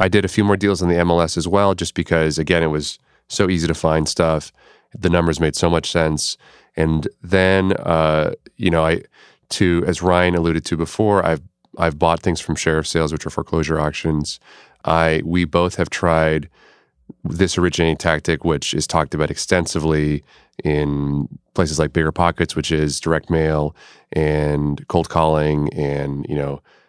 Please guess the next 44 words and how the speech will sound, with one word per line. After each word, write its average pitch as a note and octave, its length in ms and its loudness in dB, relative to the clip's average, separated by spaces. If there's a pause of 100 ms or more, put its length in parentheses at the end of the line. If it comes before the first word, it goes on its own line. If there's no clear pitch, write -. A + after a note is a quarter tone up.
(120)
door-to-door D#2 720 2
sale. D#2+ 240 0
I've, D#2 140 0
I've D#2+ 200 -2
never D#2+ 260 2
actually D2+ 280 -2
done D2 280 -4
door-to-door D#2 600 0
or C#2+ 60 -8
cold F2+ 260 -2
calling, D2 320 0
but D2 100 0
I've D2+ 100 -2
certainly D#2+ 260 -2
tried, D#2+ 320 -2 (280)
we F#2 80 0
both F2 220 0
have D#2+ 100 -2
tried E2 260 2
and D2+ 100 -2
have D#2 100 -2
had D#2+ 160 0
varying D#2 240 0
success - 320 -4
with D2+ 120 -12
direct D2+ 240 -2
mail. F#2+ 300 2
And D#2+ 100 0
direct G2 240 0
mail F2+ 280 4
is, D#2 200 -2 (920)
you F#2+ 80 2
know, F2 60 4
essentially E2 400 0
going F2 360 2
to - 120 -2
a D#2+ 40 0
company E2 380 0
that D2+ 260 0
will D#2 380 0 (260)
print E2+ 480 0 (340)
letters F2 280 2
for - 180 -2
you D2+ 380 0